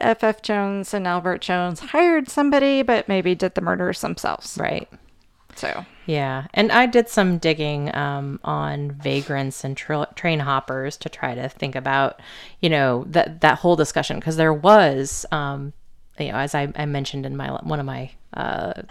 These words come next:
Speaker 2: the last episode, one of the little s-, things about axe murderers, there was, they've determined over, like, a hundred years later, looking in the two thousands, they were looking at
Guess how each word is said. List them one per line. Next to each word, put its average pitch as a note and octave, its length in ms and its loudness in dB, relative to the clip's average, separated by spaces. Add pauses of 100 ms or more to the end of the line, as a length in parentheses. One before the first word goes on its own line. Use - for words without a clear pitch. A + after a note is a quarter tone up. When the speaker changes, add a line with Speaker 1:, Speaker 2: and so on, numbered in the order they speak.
Speaker 2:
the - 80 0
last - 360 -2
episode, A2 420 -6
one D3+ 140 -4
of C3+ 60 -8
the C3+ 80 -6
little A#2 300 -4 (760)
s-, - 220 -12 (120)
things F3 280 4
about C#3 300 2 (280)
axe - 260 -4
murderers, B2 560 -4 (400)
there D3 220 2
was, C3 640 -2
they've D#3 320 4
determined D3+ 520 -2
over, C#3+ 340 0
like, C#3 160 0
a C3+ 40 -2
hundred E3 340 2
years D#3+ 300 0
later, D3 460 2
looking D#3 260 -2
in C#3 100 -4
the C#3 100 -4 (800)
two F#3 160 -4
thousands, C3+ 600 -6
they C3 100 -6
were B2+ 100 -8
looking B2+ 320 -12
at A#2 220 -12